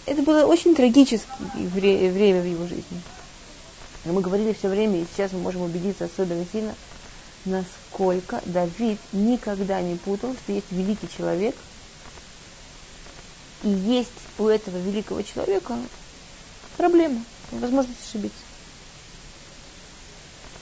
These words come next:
И насколько Давид никогда не переставал любить Шауля и уважать Шауля из-за того, что у него лично были с этим проблемы. И это то, что, мне кажется, что это одна из вещей, которых, на которых очень важно остановиться. Ко мне буквально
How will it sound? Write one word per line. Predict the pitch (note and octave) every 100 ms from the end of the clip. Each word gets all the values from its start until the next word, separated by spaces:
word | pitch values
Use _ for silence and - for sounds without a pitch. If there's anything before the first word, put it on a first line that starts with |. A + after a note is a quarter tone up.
| -
И | A3
насколько | G#3+ G#3 D4 D4 A#3+
Давид | A#3 B3
никогда | A3 G3+ G#3+
не | G3+
переставал | G3 F3+ - G3 G3 F3
любить | F3 F3 F#3 -
Шауля | F3+ G#3 D#4+ C4 -
и |
уважать | E3+ F#3 F#3 -
Шауля | G#3 B3 G3+
из-за | F#3
того, | E3+ F#3
что | - F3+
у |
него | F3 F3
лично | F3 -
были | E3 E3
с | -
этим | E3
проблемы. | D#3+ D#3 - - - - - -
И |
это | A3+ B3+ -
то, | G#3+
что, | - G3 - - - -
мне | G3+ G3
кажется, | G3+ F#3 F#3+
что | G3+
это | F#3+
одна | F3+ G#3 G3+
из | F3+
вещей, | F3 F3 A#3+ C4 C4
которых, | F#3+ F3+ F#3 F3+ - - - E3
на | F3
которых | F3 F#3+ G3+
очень | G3 F3
важно | F3 F3
остановиться. | E3+ E3+ E3+ E3 D#3 - - - - -
Ко | -
мне | A3+ A#3
буквально | F#3+ G3+ A3